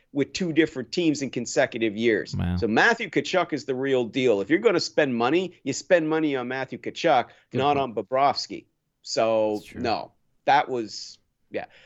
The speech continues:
Speaker 1: But next season, they're going to have more money, and I think you're gonna see them be a better team. The, the one upside to that, though, is because they couldn't
Speaker 2: Mm.
Speaker 1: invest more money in improving their blue line, Brandon Montour had a, had a monster year.
Speaker 2: Yep.
Speaker 1: Seventy-two points. Like, who knew he had that in him?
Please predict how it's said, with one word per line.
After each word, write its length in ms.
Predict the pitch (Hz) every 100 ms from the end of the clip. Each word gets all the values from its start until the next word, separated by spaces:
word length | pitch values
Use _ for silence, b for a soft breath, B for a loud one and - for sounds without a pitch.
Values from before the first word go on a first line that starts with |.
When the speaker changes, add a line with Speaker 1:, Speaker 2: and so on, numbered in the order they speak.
| b
Speaker 1:
But 140 | 131
next 260 | 135 220 -
season, 360 | - 196 165 156
they're 140 | 143
going 260 | 139 135 120
to 100 | 113
have 260 | 123 120
more 200 | 110 110
money, 280 | 107 113 107
and 100 | 101
I 80 | 107
think 220 | 120 113
you're 80 | 113
gonna 140 | 110 101
see 160 | 117
them 160 | 101 98
be 100 | 101
a 60 |
better 280 | 95 98 90
team. 300 | - 120 90 B B -
The, 160 | 135 123
the 100 | 143
one 280 | 135 220 190
upside 480 | 180 - 262 185 135
to 80 |
that, 260 | 113 110 98
though, 160 | 110 110
is 80 |
because 300 | 117 107 139
they 100 | 135
couldn't 280 | 123 190 175
Speaker 2:
Mm. 80 | 160
Speaker 1:
invest 340 | 131 147 151 147
more 140 | 139
money 240 | 139 151 143
in 60 |
improving 380 | 117 - 143 131
their 100 | 117
blue 260 | 117 135 160
line, 320 | 180 226 233 _ _ _
Brandon 300 | 147 208 170
Montour 480 | 131 180 196 147 127
had 160 | 127 120
a, 80 | -
had 160 | 127 123
a 40 |
monster 440 | 120 147 170 -
year. 340 | 131 156 147 - _ _ _ _ _ _ 92
Speaker 2:
Yep. 120 | 95
Speaker 1:
Seventy-two 500 | - 170 190 160 180
points. 580 | - 196 143 - - -
Like, 200 | 135 123
who 160 | 139 170
knew 160 | 175
he 140 | 185 165
had 220 | 160 156
that 180 | 165 160
in 140 | 190
him? 160 | 160